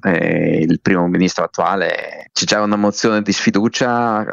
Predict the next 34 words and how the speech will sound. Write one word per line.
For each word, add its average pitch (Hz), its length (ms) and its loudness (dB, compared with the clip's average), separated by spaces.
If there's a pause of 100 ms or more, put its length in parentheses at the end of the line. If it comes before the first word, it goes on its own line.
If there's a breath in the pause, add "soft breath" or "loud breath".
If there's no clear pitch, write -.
nei 95 160 2
suoi 95 160 0
confronti, 110 720 0
sollevata 92 720 -2
dall'opposizione 92 1600 0
tempo 90 300 -2
addietro, 95 640 0 (340 loud breath)
che - 100 0
non 92 120 0
è 92 60 0
mai 90 200 0
stata 90 240 -4
ancora 87 580 0
votata 90 380 -2
in 87 80 -2
Parlamento, 87 460 -2
per 85 160 -2
cui 87 120 0
quella 85 220 0
potrebbe - 340 -2
essere 82 280 -2
un 80 100 -20
po' - 160 -6
la, - 200 -2 (220)
<laughs> - 240 -4
la, - 180 0 (520 loud breath)
la - 160 0
trappola - 400 -4
che - 60 -6
viene 82 140 0
fatta 95 200 -4
scattare. - 680 -6 (100)
E - 80 0
adesso - 400 0